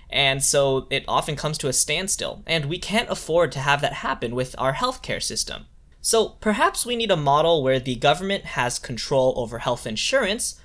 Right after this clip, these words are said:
but not the entire healthcare system. And that's actually something that exists. It's called the National Health Insurance Model, where healthcare is paid for by the government,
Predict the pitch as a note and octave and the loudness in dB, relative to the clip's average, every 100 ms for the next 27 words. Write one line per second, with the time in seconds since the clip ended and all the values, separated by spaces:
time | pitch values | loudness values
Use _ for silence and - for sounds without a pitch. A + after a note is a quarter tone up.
0 | - E3 - G#3+ D4+ G#3+ D3 - D#3+ C#3 | -6 -4 0 2 2 2 0 0 2 2
1 | B2 A2+ - G#2+ - A2 - - - - | 2 -2 -4 -4 -2 -2 -6 -10 -18 -20
2 | - - - - C3+ D#3 - C#3+ - B2+ | -20 -20 -6 0 2 2 4 2 2 -4
3 | A#2 C3 A2+ - A2+ A#2 A2+ D3+ C#4 G3 | -4 -4 -6 -8 -8 -6 -6 -2 2 2
4 | - - C#3+ - - C#3 C3 B2+ D#3+ G#3+ | 2 0 -4 -4 2 2 2 0 2 2
5 | A3 G3+ F#3+ - C#3+ C3+ - B2 - A2 | 0 -2 -4 -2 0 0 -2 -8 -6 -4
6 | G#2+ - D#2 D#2 - - - - C3+ C#3+ | -4 -4 -6 -6 -10 -14 -14 -2 2 4
7 | D3 - D3 A#2 - - A#3 - C3+ A2 | 2 2 0 0 -2 -2 -2 -2 -4 -4
8 | G#2+ A2 A2+ C3+ F#3 G3 | -4 -6 -2 -2 -2 -6